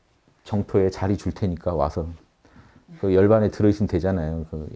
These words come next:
왜냐면 열반에 들어있다고 해도 그 뭐, 열반에 들어있는 마음은 결국 정토, 현상계의 마음이거든요. 왜냐면 열반 자체로 들어가 버린 분은 우리가 만날 수도 없죠. 근데 이렇게 딱 있으면서 난 열-, 열반 상태라 그러면, 아, 그분 우리가 볼 때는 우리 기준으로는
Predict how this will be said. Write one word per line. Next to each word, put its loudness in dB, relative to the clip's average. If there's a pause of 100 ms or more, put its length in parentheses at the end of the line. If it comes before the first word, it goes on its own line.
(160)
왜냐면 4
열반에 6
들어있다고 4
해도 0
그 2
뭐, 4
열반에 6
들어있는 4
마음은 4
결국 0
정토, -2 (380)
현상계의 6
마음이거든요. 4
왜냐면 6
열반 6
자체로 2
들어가 6 (220)
버린 4
분은 6
우리가 4
만날 4
수도 0
없죠. 0 (880)
근데 0 (120)
이렇게 0
딱 -10
있으면서 2
난 4
열-, 4
열반 6
상태라 2
그러면, 4
아, -2
그분 0
우리가 6
볼 4
때는 4
우리 6
기준으로는 -2